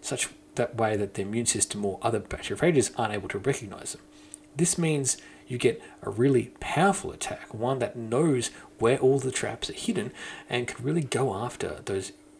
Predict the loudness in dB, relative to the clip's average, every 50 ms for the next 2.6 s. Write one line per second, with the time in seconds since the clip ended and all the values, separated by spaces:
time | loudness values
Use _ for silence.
0 | -12 -8 -6 -4 -4 -4 -4 -6 -6 -8 -10 -8 -8 -6 -4 -4 -4 -4 -6 -8
1 | -8 -10 -12 -12 -12 -14 -20 -20 -20 -20 -20 -20 -20 -20 -20 -20 -20 -20 -20 -20
2 | -20 -20 -20 -12 -2 4 6 6 6 4 2